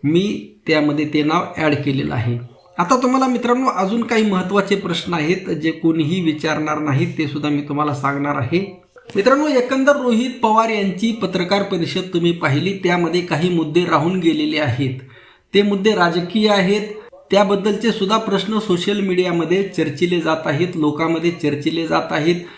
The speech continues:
रोहित पवार यांनी उपस्थित केलेले काही छोटे मुद्दे पाहू, त्यानंतर मी पुढं खूप भयानक आणि महत्त्वाच्या गोष्टी सांगणार आहे. लक्षात घ्या, सर्वसामान्य लोकांसाठी हे मुद्दे खूप महत्त्वाचे आहेत. पहिला आहे वेळेवर पायलट बदलणं.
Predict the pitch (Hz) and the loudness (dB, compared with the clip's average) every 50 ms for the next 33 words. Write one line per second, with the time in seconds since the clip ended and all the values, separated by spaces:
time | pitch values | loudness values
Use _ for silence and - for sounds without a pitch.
0 | - - - - - - 165 190 208 226 247 220 - - 233 233 247 254 240 247 | -20 -20 -20 -14 -2 2 4 4 4 4 2 2 0 2 2 4 2 2 2 0
1 | 240 247 254 262 254 240 226 226 226 220 - - 247 - - - 220 214 220 220 | 0 0 0 0 -2 -2 0 0 0 0 0 -2 -6 -4 0 2 2 2 4 2
2 | 226 240 220 - - 220 226 208 - - - - 220 220 220 - 240 233 214 208 | 0 0 -2 -2 -2 0 0 -2 -4 -6 0 2 2 2 4 2 2 2 2 0
3 | 185 180 196 196 - 170 156 175 214 214 190 - 185 175 175 175 180 175 185 190 | 0 0 0 0 0 0 0 0 -2 -2 -2 -2 -2 0 0 -2 -2 -2 -2 -2
4 | 190 185 180 170 175 180 175 190 202 202 202 208 - - - _ _ _ - - | -2 -2 -4 -4 -2 -2 0 0 0 -2 -4 -8 -14 -20 -20 _ _ _ -4 -2
5 | 214 214 190 170 139 127 117 147 160 180 190 202 202 196 190 180 185 180 165 147 | 0 0 0 0 0 0 2 2 2 0 0 -2 -2 -2 -2 -2 -2 0 0 -2
6 | 147 147 - 175 165 156 - 165 160 151 156 143 - - - 151 135 135 139 139 | -2 -2 -2 -2 -2 0 0 -2 -2 -2 -2 -2 -2 -2 -2 -2 -2 -2 -2 -2
7 | 143 143 147 143 143 - 151 147 117 127 156 151 135 131 131 - - - - _ | -2 0 0 -2 -2 -2 -4 -2 0 2 2 2 2 0 -2 -6 -8 -12 -18 _
8 | _ _ _ _ _ 165 170 175 - - 247 247 220 190 196 208 247 240 - 220 | _ _ _ _ _ 0 0 0 2 2 0 0 2 2 2 2 2 2 0 -2
9 | 214 214 214 196 - 190 180 185 202 214 220 214 202 190 175 170 170 170 175 185 | 0 0 0 2 2 0 0 2 0 0 0 0 0 0 0 0 0 -2 -2 -2
10 | 175 180 165 165 - 196 151 143 185 185 175 165 156 151 175 170 175 - - 170 | -2 -4 -6 -4 -4 -2 0 0 0 0 0 -2 -2 -2 -2 -4 -2 -2 -2 -2
11 | 175 170 156 147 143 143 147 147 143 143 - 151 147 139 117 156 190 202 190 - | -2 -2 -2 -2 -2 -2 -2 -2 -2 -2 -2 -2 -2 0 2 2 2 0 0 -6
12 | - - - - - - _ - 160 156 160 170 175 175 165 147 135 170 190 214 | -12 -18 -20 -20 -20 -20 _ -2 0 2 2 4 4 4 2 2 2 2 2 0
13 | 233 - - 156 151 151 151 156 165 165 175 180 175 - - 151 143 143 143 143 | -2 -4 -2 0 2 4 4 4 2 2 0 -2 -2 -2 0 2 2 2 0 -2
14 | 139 135 131 131 131 135 147 156 165 175 190 190 202 196 | -2 -2 0 2 2 2 2 2 2 2 2 0 0 -2